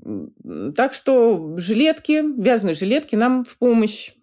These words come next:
Они вот к этим большим рукавам очень даже удобно прикладываются. Действуем ответственно, покупаем спицы, записываемся на курсы или спрашиваем подруг, которые умеют вязать. А моя вот в ответ спросила: «Тебе когда, к четвергу?»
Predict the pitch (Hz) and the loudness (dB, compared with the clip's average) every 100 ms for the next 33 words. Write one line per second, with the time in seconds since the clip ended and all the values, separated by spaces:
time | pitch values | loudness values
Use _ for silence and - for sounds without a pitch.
0 | - 202 208 262 208 - 240 214 202 208 | -6 0 2 2 0 0 0 0 0 0
1 | 214 190 208 262 233 - 208 208 175 196 | -2 0 0 0 0 -2 0 0 0 0
2 | 180 185 165 90 120 156 170 196 190 - | 0 0 0 -2 -6 -4 0 -2 -2 -6
3 | 143 160 147 139 131 127 - 127 - _ | -4 -2 -2 -2 -4 -6 -10 -12 -12 _
4 | - 180 226 311 - 156 - 247 165 143 | -8 0 2 2 0 -4 -2 -4 0 -2
5 | 117 - 160 175 185 196 - 196 294 285 | -2 -6 -6 -4 -6 -8 -8 -4 0 0
6 | 233 - - 139 117 - 233 254 247 175 | -2 -8 -8 -8 -6 -2 0 0 -6 -4
7 | 196 202 269 208 180 - 160 143 - 139 | -2 0 -2 -2 -4 -4 -6 -6 -8 -10
8 | - - 254 262 _ - _ - 196 170 | -6 -2 -2 -4 _ -20 _ -8 -6 -4
9 | 160 285 381 381 - - 180 226 330 330 | 0 0 0 -6 -8 -2 -2 -2 -2 -2
10 | 294 214 - 240 233 220 147 175 226 - | -2 -2 -2 -4 -6 -4 -2 0 0 -2
11 | 185 143 170 175 208 196 131 87 - - | -4 -2 -2 -2 -2 -2 -4 -10 -14 -20
12 | - - - - - - 165 160 151 160 | -20 -18 -16 -16 -16 -8 -2 -2 -2 0
13 | 185 302 339 180 180 247 - - 226 - | 2 2 0 -2 0 -2 -2 -4 -4 -4
14 | 156 127 117 - - 202 214 202 147 - | 0 0 -2 -8 -6 -4 -2 -2 -4 -6
15 | - - 175 190 214 403 | -10 -8 -4 -2 0 -2